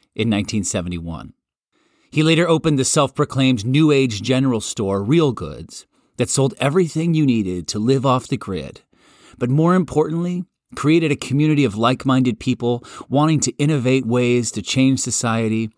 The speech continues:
and steer them towards a more inclusive,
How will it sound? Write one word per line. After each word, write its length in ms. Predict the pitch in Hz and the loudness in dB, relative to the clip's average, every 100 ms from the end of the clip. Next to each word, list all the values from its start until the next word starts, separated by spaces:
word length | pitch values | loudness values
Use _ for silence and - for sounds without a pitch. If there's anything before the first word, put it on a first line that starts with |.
| _ - | _ -8
and 160 | 117 113 | -4 0
steer 500 | - - 151 151 123 | 0 0 2 2 2
them 320 | 90 76 73 | -2 -10 -12
towards 380 | - 117 107 104 | -4 -2 -2 -2
a 80 | |
more 360 | 98 117 135 135 | 0 4 4 4
inclusive, 800 | 120 107 - 151 127 147 135 123 | 0 -4 0 0 2 0 0 -2